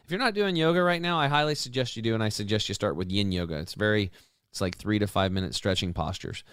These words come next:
Um, very soft, safe, basic. Um, focus on your breath while you're doing it. But, um, you know, I thought, "Wow, I'll, I'll just get back into it." Well,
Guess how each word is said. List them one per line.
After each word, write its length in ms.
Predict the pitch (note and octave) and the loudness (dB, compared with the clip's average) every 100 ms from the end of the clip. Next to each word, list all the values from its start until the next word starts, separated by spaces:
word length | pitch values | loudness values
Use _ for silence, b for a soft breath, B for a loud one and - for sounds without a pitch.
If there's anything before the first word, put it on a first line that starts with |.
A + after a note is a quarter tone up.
| b b b b b | b b b b b
Um, 340 | - G2 F#2+ E2 _ _ | -2 2 2 -2 _ _
very 360 | A2 B2 B2+ A#2+ | 0 2 4 2
soft, 560 | G#2+ - G#2+ G#2+ G#2+ - | 0 2 4 4 2 -4
safe, 440 | - G#2 G2+ - D#2+ | -2 0 0 -4 -6
basic. 520 | F#2+ G2+ - F#2 F2+ b b b b _ | -2 0 2 0 -2 b b b b _
Um, 400 | - G2+ F#2 E2 - _ _ _ _ _ _ - - | -2 0 0 -2 -8 _ _ _ _ _ _ -18 -2
focus 280 | G#2 G#2 A2+ | -2 0 -2
on 80 | |
your 100 | A2+ | 0
breath 220 | A2+ G2+ - | 2 2 2
while 100 | G2 | -2
you're 120 | G#2+ | 0
doing 240 | F#2+ E2 | -2 -2
it. 120 | E2+ - b b b b b | -4 -8 b b b b b
But, 320 | B2 A#2+ A#2 | 2 2 2
um, 600 | C3 A#2 A2 G2+ F#2+ G2+ - - | 2 4 4 2 -2 -8 -16 -8
you 120 | C3+ | -2
know, 100 | B2 | 0
I 120 | A#2+ | 0
thought, 260 | C3 C#3+ A2 | 0 0 0
"Wow, 320 | D3 F#3 A#2+ | 0 0 2
I'll, 220 | G#2+ B2 | 2 2
I'll 40 | B2+ | 0
just 200 | B2+ - | -2 -4
get 120 | E2 | -2
back 220 | G#2 G#2+ | -2 -2
into 200 | C3+ - | -4 -2
it." 80 | G2+ | -2
Well, 380 | G2+ A2 G#2+ | 4 4 2